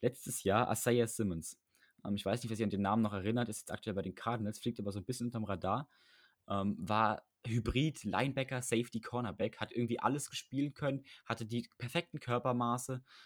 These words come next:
äh, war schnell, war wendig, war agil, hat das Feld gut gelesen, hat Interceptions gefangen, Tackles gemacht. Wie ein Himmel, also war wie im Himmel mit dem. Und es hat aber nicht zur N F L translated. Es war so, dass er irgendwie nicht so richtig dann doch konnte,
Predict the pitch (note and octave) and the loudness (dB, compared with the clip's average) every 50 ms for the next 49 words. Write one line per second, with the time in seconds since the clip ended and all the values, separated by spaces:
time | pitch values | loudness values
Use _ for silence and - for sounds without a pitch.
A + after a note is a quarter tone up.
0 | - _ - A2 G#2 A#2+ B2 B2+ - - A2+ A2+ A#2 B2 A#2 B2 B2 A#2 F#2+ A2 | -12 _ -6 -2 0 0 0 0 -2 0 2 2 2 2 2 2 0 0 2 2
1 | A#2+ C3+ - B2 - - A2+ A#2 A#2+ - - A#2+ C3 B2 A2 A2+ - G#2 - - | 2 2 0 -4 -6 -6 -6 -6 -6 -6 -4 -4 -2 -2 -2 -4 -6 -6 -2 0
2 | A#2+ A#2+ A#2+ - - B2 - - A2 A2 A2+ A#2 A2+ A#2 A#2 A#2 C3 - A2+ - | 0 0 0 -2 -8 -6 -2 0 2 4 4 2 2 0 -2 -2 -4 -6 -6 -8
3 | C3 B2 - A2 - - - - - G2+ G2 - A#2 A#2 A#2+ - - A2+ - B2+ | -6 -6 -4 -6 -6 -8 -14 -14 -14 -8 -6 -4 -4 -4 -4 -6 -8 -6 -6 -8
4 | A#2+ - - A#2+ A#2+ A#2 - - _ - - - - - _ _ _ _ _ _ | -6 -4 -2 0 0 0 -2 -6 _ -20 -20 -20 -20 -20 _ _ _ _ _ _
5 | _ _ _ _ _ _ _ _ _ _ _ _ - G#2+ G#2+ D3 D3+ A#2+ A#2 G2 | _ _ _ _ _ _ _ _ _ _ _ _ -10 -4 0 0 2 4 2 2
6 | - - D#3 C3 A#2 A#2 - - _ _ - - G2+ F#2 F2+ G2 F#2 A#2+ D3+ D3+ | 2 2 2 4 2 2 0 -2 _ _ -8 -6 -4 0 0 0 0 2 2 2
7 | C3 G2+ B2 B2+ A2+ G2 F2+ E2 - - F#2+ A#2+ D#3 - - - - - - - | 2 2 0 0 0 0 -2 -2 -2 -2 -2 -2 -2 -6 -10 -18 -20 -20 -20 -20
8 | - - _ _ - G#2+ A2 A2 G#2+ A2 A2 - - - _ _ _ _ _ _ | -20 -20 _ _ 2 4 6 6 6 6 4 2 -4 -16 _ _ _ _ _ _
9 | _ - - - - G2 G2+ - - A2 B2 A#2 A#2 A#2 - - C3+ G2+ A#2 B2 | _ -6 -6 -4 -4 -6 -4 -4 -2 0 2 2 2 0 0 -2 0 0 2 0
10 | - A#2 B2 B2 - C#3 B2+ - D#3 F3+ E3+ G#2+ F#2 - _ - - - G#2+ G2+ | 2 0 0 0 0 -4 -4 -2 -2 -2 -2 -4 -4 -8 _ -12 -2 0 0 2
11 | G2+ B2+ B2+ A#2 A#2 A#2 - B2 G#2+ E2 A#2+ C3 C3 A#2 A#2+ A#2 C3 D#3 E3 - | 2 0 -2 0 -2 0 0 0 2 2 2 0 0 0 0 2 2 0 -2 -6
12 | - - - B2 A2+ A2 - C#3 E3 E3 - - E3 - - D3+ D#3 D3 D3 D3+ | -8 -4 -2 -2 -2 0 0 -2 -2 -2 -4 -6 -8 -6 -4 -4 -2 -2 -4 -6
13 | - - - D#3+ D#3 D#3+ D#3 - F3 F3+ F#3 | -8 -4 -2 0 0 0 0 -2 -4 -4 -4